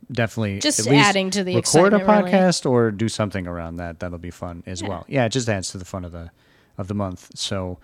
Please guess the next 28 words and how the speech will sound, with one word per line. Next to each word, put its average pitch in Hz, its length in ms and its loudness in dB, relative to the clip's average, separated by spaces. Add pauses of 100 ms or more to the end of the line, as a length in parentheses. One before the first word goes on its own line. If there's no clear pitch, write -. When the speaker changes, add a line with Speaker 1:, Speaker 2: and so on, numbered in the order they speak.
(320)
Speaker 1:
we'll 147 80 0
be 143 80 2
doing, 117 360 2
you 120 140 -2
know, 98 140 -4
different 104 280 -4
things 95 160 -6
like 95 180 -6
that 92 200 -6
to 95 80 -10
look 90 160 -10
out 90 160 -6
for, 90 240 -8
but 85 160 -12
then 92 140 -8
we, 90 240 -8
we 110 100 -6
plan 104 260 -4
to 98 60 -6
release, 95 380 -6 (420)
um, 90 300 -10
every 107 180 -4
Friday 87 560 -6
weekly 90 480 -8 (180)
as 87 160 -14
we 87 60 -12
move 82 200 -14
forward. - 360 -14